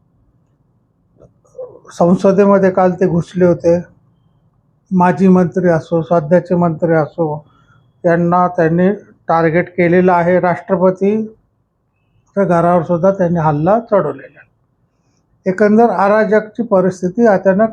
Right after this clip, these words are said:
निर्माण झालेली आहे. आता तुम्हाला असं वाटतं का की Facebook बंद केलं किंवा WhatsApp बंद झालं म्हणून माणसाची बुद्धी इतकी भ्रष्ट होईल?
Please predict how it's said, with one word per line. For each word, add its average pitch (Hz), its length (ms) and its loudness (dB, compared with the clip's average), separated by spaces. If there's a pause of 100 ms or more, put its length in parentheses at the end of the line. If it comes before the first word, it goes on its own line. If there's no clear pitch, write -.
निर्माण 190 360 0
झालेली 160 420 0
आहे. - 320 -14 (1400)
आता 214 180 -2
तुम्हाला 247 340 2
असं 240 160 0
वाटतं 220 340 0
का 214 140 0
की 190 180 -6
Facebook 190 500 0
बंद 202 260 0
केलं 175 500 2
किंवा 175 340 0
WhatsApp 170 360 -2
बंद 175 300 0
झालं 156 480 0
म्हणून 170 360 0
माणसाची 165 540 -2
बुद्धी 160 380 -4
इतकी 170 280 -8
भ्रष्ट 170 380 -4
होईल? 151 400 -4